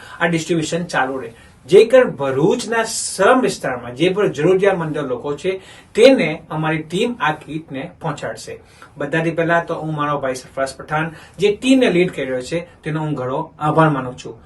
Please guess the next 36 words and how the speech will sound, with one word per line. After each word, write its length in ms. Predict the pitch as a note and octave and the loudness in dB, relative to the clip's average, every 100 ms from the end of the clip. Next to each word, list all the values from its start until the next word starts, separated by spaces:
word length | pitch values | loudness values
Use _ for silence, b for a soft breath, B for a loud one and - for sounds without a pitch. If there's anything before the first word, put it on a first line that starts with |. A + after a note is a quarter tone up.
| b - | b -4
એટલું 280 | G#3+ C#4+ D#4 | 0 2 2
જ 40 | |
નહીં, 200 | F3 A#2+ | 0 -6
સુફી 320 | - C3 C#3 | -10 -10 -8
કાઉન્સિલ 320 | C3+ C#3+ C#3+ | -8 -6 -6
of 160 | D3 D3 | -6 -6
ઇન્ટરનેશનલ્સ 680 | D3+ E3+ E3 F3+ - B2+ - | -4 -2 -2 -4 -6 -12 -10
આ 140 | C3+ | -4
વર્ષે 260 | C#3+ C#3+ D3 | -4 -4 -8
અમારી 180 | C#3 C#3+ | -8 -10
સાથે 260 | C3 C#3 | -10 -10
જોડાઈ 380 | B2+ C3 D#3+ G#3+ | -10 -4 2 4
ગઈ 160 | F3 C#3 | 2 -2
છે 220 | C3+ - B B B | -6 -12 B B B
અને 360 | G#3+ A#3+ D#3+ - - - | 4 4 2 -4 -18 -10
કેનેડિયા 320 | D3+ E3 F3+ | -4 2 2
વાસીઓએ 340 | D3+ D3 E3+ D#3+ | 2 0 -2 -2
જે 160 | E3 | -2
મારી 180 | D3+ D3+ | -4 -4
પર 80 | D3+ | -6
વિશ્વાસ 500 | B2+ B2+ F3+ A3 G#3+ | -8 -6 0 0 0
મૂકીને 360 | E3 C3+ A#2+ A#2+ | -6 -8 -10 -10
મને 180 | D3 D#3+ | -6 -4
જે 120 | D#3 | -2
હેલ્પ 280 | B2+ G3+ G3 | 2 2 2
કરે 140 | C#3+ | -4
છે, 140 | C3 - B B | -8 -16 B B
તે 100 | A#3 | 6
બધાનો 380 | B3 A3 G#3+ G3+ | 6 6 2 2
બી 120 | E3+ | 0
હું 280 | D#3 D#3 D#3+ | -4 -4 -4
ઘણો 240 | C3 C3 | -4 -6
ઘણો 220 | C3 B2 C3 | -8 -8 -8
આભાર 460 | C3+ B2+ C3+ D3 - - | -8 -6 -6 -8 -12 -12
માનું 320 | C#3 C#3+ C3+ | -6 -4 -4
છું. 200 | B2+ - | -8 -14